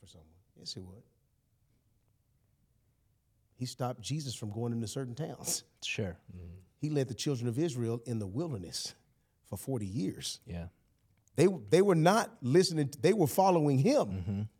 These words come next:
Speaker 1: and he kept them in the wilderness,
Speaker 2: Yeah.
Speaker 1: right?
Speaker 2: He led them,
Speaker 1: So
Speaker 2: yeah.
Speaker 1: he does things for reasons. He stops and says, "No." I said, "Man, God, why?" And I'm talking to myself. He doesn't even know what's going on. And I prayed with him, and I'm about to give him the money.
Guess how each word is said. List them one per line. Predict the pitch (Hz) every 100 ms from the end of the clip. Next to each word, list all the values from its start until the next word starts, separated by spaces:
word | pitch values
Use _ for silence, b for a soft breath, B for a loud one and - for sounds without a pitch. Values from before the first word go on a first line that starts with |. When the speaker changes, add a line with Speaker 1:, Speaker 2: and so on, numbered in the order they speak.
| _ _ _ _ -
Speaker 1:
and | 123
he | 120
kept | 156 202 180
them | 156 151
in |
the | 127
wilderness, | 131 143 110 98 98
Speaker 2:
Yeah. |
Speaker 1:
right? | 135 175 -
Speaker 2:
He | 87
led | 82 101 90
them, | 78
Speaker 1:
So | 160 165
Speaker 2:
yeah. | 127
Speaker 1:
he | 220
does | 190 190 214 190
things | - 147 135
for | - 131 143
reasons. | 220 151 113 -
He |
stops | - - 233 -
and | -
says, | - 113
"No." | 147
I | - _ _ _ _ _ _
said, | - -
"Man, | 160 175 131
God, | 170 208 131
why?" | 117 92
And | -
I'm | 98
talking | - 147 127
to |
myself. | 107 - 107
He | 120
doesn't | 131 107
even | 110 101
know |
what's | 95 92
going | 107 95
on. | 117 - _ _ _ _ _ _ _ _ _ _ _ _ _ _ _ _ _ -
And | 117 110 104 95 107 _ _ _ _ _ _ _ _ _ _ _ _ _
I | - - -
prayed | 143 143
with | 117 98
him, | 98 95 -
and | 95
I'm | 95
about | 123 131
to |
give | 123
him | 117
the | 113
money. | 107 101 95